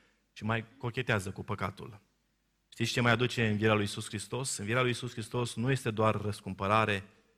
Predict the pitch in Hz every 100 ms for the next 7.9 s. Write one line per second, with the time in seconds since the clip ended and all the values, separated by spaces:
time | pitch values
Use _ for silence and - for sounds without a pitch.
0 | _ _ _ 156 - - 101 - - 101
1 | 98 95 98 123 104 90 98 113 139 139
2 | 113 110 117 - - - _ _ _ _
3 | - 101 - - - 107 107 147 160 127
4 | 131 123 117 - - - 117 113 127 135
5 | - 113 - 127 - 123 - 110 127 117
6 | 101 98 131 104 95 127 120 110 104 110
7 | 135 - 104 113 - 101 110 117